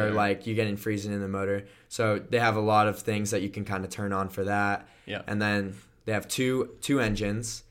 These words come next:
Speaker 2: So you have two throttles
Speaker 1: Mm-hmm.
Speaker 2: because you have one throttle for the left engine, one throttle for the right engine.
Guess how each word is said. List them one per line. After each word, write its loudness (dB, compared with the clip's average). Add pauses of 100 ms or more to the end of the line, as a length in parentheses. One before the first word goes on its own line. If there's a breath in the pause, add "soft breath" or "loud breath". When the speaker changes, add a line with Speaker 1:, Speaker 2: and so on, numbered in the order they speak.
(200 soft breath)
Speaker 2:
So -8
you 4
have 0
two 0
throttles -4 (400)
Speaker 1:
Mm-hmm. -8
Speaker 2:
because 2
you 4
have 2
one 0
throttle 4
for 0
the 4
left 0
engine, -2
one -2
throttle 0
for -10
the -2
right 2
engine. -4